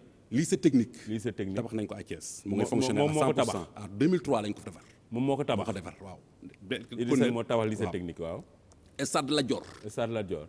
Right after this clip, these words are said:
Speaker 1: Benn tribune la amoon, actuellement tribune bu wër lañ ko defal. Idrissa Seck moo ko defal en
Speaker 2: Idrissa Seck
Speaker 1: deux mille trois.
Speaker 2: moo defar Stade Lat Dior, waaw.
Speaker 1: Sooy ñëw entrée Thiès ba romb lycée Malick Sy, yoon bu mag boobu ba jëm, ba jëm mairie,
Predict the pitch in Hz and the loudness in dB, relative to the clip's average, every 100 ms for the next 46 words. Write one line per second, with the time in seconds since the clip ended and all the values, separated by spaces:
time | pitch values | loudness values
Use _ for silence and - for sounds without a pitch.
0 | - - - 87 113 147 139 143 107 120 | -16 -20 -20 -2 4 6 6 2 2 2
1 | 104 - 107 113 - 127 110 110 - 101 | 2 -2 -2 -2 -4 -4 -4 -6 -8 -10
2 | 110 98 101 98 117 120 107 104 92 87 | -8 -8 -8 -6 -4 -4 -6 -6 -6 -8
3 | 95 - 98 95 92 95 95 90 82 85 | -10 -12 -12 -10 -10 -10 -10 -12 -14 -10
4 | 120 104 104 113 110 117 117 113 107 104 | -4 -2 0 0 0 2 0 0 -2 -4
5 | - 98 104 101 98 85 85 76 87 113 | -8 -4 -2 0 0 -2 -4 -2 0 -2
6 | 220 - - - 160 165 165 - 156 151 | -4 -12 -10 2 6 6 6 4 0 0
7 | 143 117 95 - - - - - 92 139 | -2 -4 -6 -10 -12 -18 -20 -8 2 4
8 | 160 151 147 156 147 131 127 - 110 107 | 6 4 2 2 0 0 -2 -4 -6 -6
9 | 117 123 151 139 139 127 113 123 110 127 | 0 2 4 4 2 2 0 0 0 0
10 | 131 160 143 135 104 143 170 156 127 117 | 2 4 4 2 2 0 4 6 6 4
11 | 101 | -2